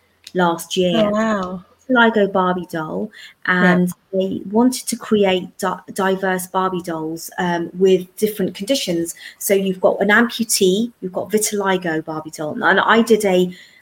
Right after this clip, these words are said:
Speaker 1: a campaign. I was dressed up as a real life Barbie doll like this in a newspaper.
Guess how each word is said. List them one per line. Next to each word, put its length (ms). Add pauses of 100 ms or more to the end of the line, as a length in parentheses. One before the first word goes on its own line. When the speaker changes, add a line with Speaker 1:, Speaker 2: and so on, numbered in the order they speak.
(120)
Speaker 1:
a 80
campaign. 720
I 120
was 160
dressed 300
up 160
as 80
a 60
real 240
life 280
Barbie 260
doll 200
like 280
this 380
in 120
a 20
newspaper. 800